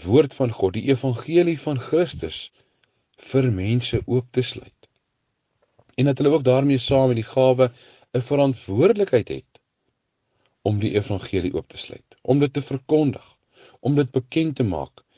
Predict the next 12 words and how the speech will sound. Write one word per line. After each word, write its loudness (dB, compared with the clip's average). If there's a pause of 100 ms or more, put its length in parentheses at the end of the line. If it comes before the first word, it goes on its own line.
(220)
sodat 2
die -4
mense -2
sal -2 (140)
weet -6 (800)
wat -2
die -2
evangelie -4
sê, -6 (920)
wat 2
dit -6
beteken, -4